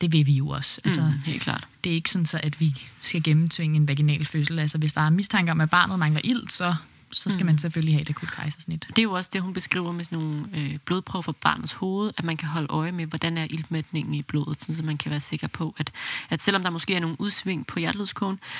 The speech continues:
Speaker 2: så, øh, så kan man, kan man se, hvordan er, øh, iltmætningen ved at tage de der blodprøver.
Speaker 1: Præcis, så det er sådan en måde at undersøge endnu, endnu grundigere.
Speaker 2: Ja.
Speaker 1: Vi arbejdede dog videre med det mål at klare os uden kejsersnit, så langt vi kunne. Min mand syntes, jeg var sej.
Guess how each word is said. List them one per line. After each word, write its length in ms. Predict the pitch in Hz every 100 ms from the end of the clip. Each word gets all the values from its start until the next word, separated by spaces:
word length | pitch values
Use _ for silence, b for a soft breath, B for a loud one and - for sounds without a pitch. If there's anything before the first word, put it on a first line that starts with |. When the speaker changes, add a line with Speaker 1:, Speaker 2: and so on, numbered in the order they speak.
| B
Speaker 2:
så, 200 | - -
øh, 300 | 185 165 156
så 260 | 160 - 180
kan 180 | - 185
man, 300 | 156 147 143 -
kan 120 | 139
man 120 | 143
se, 260 | 151 170 147
hvordan 340 | 151 156 151
er, 180 | 151 156 165 -
øh, 140 | 160 165
iltmætningen 680 | 160 151 160 - - 151 147
ved 60 |
at 80 | -
tage 160 | - -
de 60 |
der 80 | 165
blodprøver. 480 | - 147 143 160 165 - - -
Speaker 1:
Præcis, 320 | - - 175 -
så 100 | 175
det 40 |
er 40 |
sådan 120 | 170 196
en 40 |
måde 180 | 185 190
at 40 |
undersøge 400 | 185 180 165 190
endnu, 200 | 175 185 180 -
endnu 180 | 190 190
grundigere. 600 | - 151 156 160 147 151 165
Speaker 2:
Ja. 100 | 151 - - - _ _ _ _ _ _ -
Speaker 1:
Vi 60 |
arbejdede 440 | 208 196 208 196 196
dog 220 | 220 233
videre 280 | 247 294 294
med 120 | 220
det 100 | 214
mål 220 | 220 214
at 80 | 202
klare 280 | - 185 196
os 180 | 202 -
uden 200 | 202 202
kejsersnit, 540 | 220 240 269 - 262
så 120 | -
langt 280 | 208 190 170
vi 40 |
kunne. 420 | 175 - 131 131 139 - B B B B B -
Min 100 | 185
mand 200 | 196 196
syntes, 300 | - 180 175
jeg 80 |
var 60 | 151
sej. 240 | 147 -